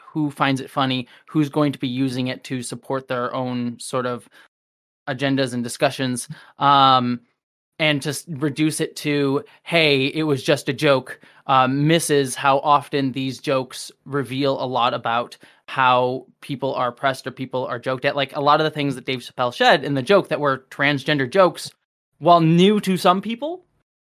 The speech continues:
are things that I hear every single day that are directed at me as hate speech towards trans people. And there's worth in discussing how that sometimes is normalized, and I think Dave Chappelle in some areas does talk about how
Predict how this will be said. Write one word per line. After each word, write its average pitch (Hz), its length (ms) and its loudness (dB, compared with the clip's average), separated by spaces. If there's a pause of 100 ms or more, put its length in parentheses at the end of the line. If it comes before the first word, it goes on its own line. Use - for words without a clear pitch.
(160)
are 175 160 6
things 196 280 2
that 180 80 2
I 180 100 4
hear 170 160 0
every 156 160 0
single 147 240 -4
day 139 220 2
that 135 100 -2
are 131 160 0
directed 135 320 -6
at 131 160 -10
me 127 200 -6
as 123 300 -12
hate - 280 -14
speech - 320 -16
towards 131 260 -8
trans 120 260 -8
people. - 360 -20 (500)
And 170 180 2
there's 175 200 4
worth 190 480 0
in 160 260 -2
discussing 156 480 -4
how 143 240 0
that 143 180 0
sometimes 135 380 -4
is 123 140 -8
normalized, 160 580 0
and 131 100 -2
I 123 60 -2
think 127 220 -10
Dave 131 100 -6
Chappelle 135 420 -8
in 127 80 -8
some 123 240 -6
areas 120 380 -6
does 135 400 0
talk - 320 -2
about 127 340 0
how 123 520 0